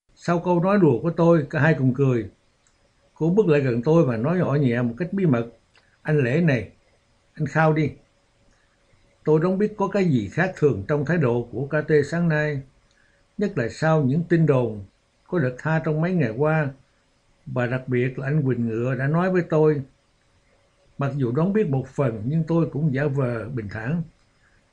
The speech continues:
"Thì lúc nào cô vào chơi mà tôi cũng chẳng khao, khi thì uống chè, khi thì ăn kẹo vân vân." Thấy tôi có vẻ không hiểu, cô hài giọng nói nhỏ, "Anh Lễ này, anh có tên được tha về đấy." Như vậy là chắc rồi.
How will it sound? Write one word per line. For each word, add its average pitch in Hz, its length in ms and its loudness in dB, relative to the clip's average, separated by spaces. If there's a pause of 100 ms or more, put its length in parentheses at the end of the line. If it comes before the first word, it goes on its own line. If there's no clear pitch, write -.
(520)
"Thì - 100 -8
lúc 202 120 -4
nào 135 260 0
cô 160 120 2
vào 120 180 0
chơi 156 280 2
mà 117 160 -2
tôi 156 120 0
cũng 147 140 -8
chẳng 165 180 -2
khao, 170 520 2 (300)
khi 180 300 2
thì 123 120 2
uống 180 280 -2
chè, 131 440 0
khi 170 260 2
thì 139 60 -4
ăn 160 220 -2
kẹo 131 220 -2
vân 170 220 -2
vân." 180 260 0 (680)
Thấy 196 220 -2
tôi 160 160 0
có 147 60 -4
vẻ 135 220 -2
không 165 220 2
hiểu, 139 400 -2 (460)
cô 151 140 2
hài 117 220 -2
giọng 120 220 -2
nói 165 120 2
nhỏ, 131 360 0 (420)
"Anh 131 240 -2
Lễ 123 140 -2
này, 117 320 -2 (340)
anh 131 240 0
có 156 80 -6
tên 117 220 -4
được 104 140 -8
tha 135 220 -2
về 107 220 -4
đấy." 147 300 -6 (1040)
Như 156 220 4
vậy 117 240 -2
là 107 120 -6
chắc - 260 -4
rồi. 104 260 -6